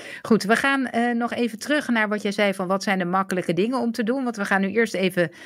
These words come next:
eh, in deze podcast voor onze luisteraar kijken naar wat zijn eigenlijk de meest gemakkelijke dingen die we kunnen doen. En dan gaan we langzamerhand steeds meer inzoomen op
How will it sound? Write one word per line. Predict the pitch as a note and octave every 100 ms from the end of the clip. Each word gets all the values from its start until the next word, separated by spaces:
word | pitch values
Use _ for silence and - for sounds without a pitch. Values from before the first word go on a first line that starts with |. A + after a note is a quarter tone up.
| -
eh, | - F3+ E3+
in | F#3+ F#3+
deze | F3+ F3
podcast | F#3 G3 F#3 E3
voor | -
onze | E3 D#3+
luisteraar | E3 F#3 F#3 F3 D#3+ D#3+
kijken | G3 F3 E3+ D#3+
naar | D#3 D#3+
wat | E3+ E3+
zijn | E3+
eigenlijk | D#3 D3+ D#3+ D#3
de | D3+ D#3
meest | D#3 F3 E3 - - - _ _ _ _ -
gemakkelijke | - D#3 D3 G#3 B3+ A3+ A3
dingen | G#3+ G#3
die | G3+
we | F#3+
kunnen | G3 F3+
doen. | F3+ F3
En | E3
dan |
gaan | E3 D#3+
we | E3+
langzamerhand | F3 F3 E3 D#3+ E3
steeds | - F3+ -
meer | E3+
inzoomen | - F3+ F3 - D3+ E3 F#3 E3+ E3+
op | E3 D#3+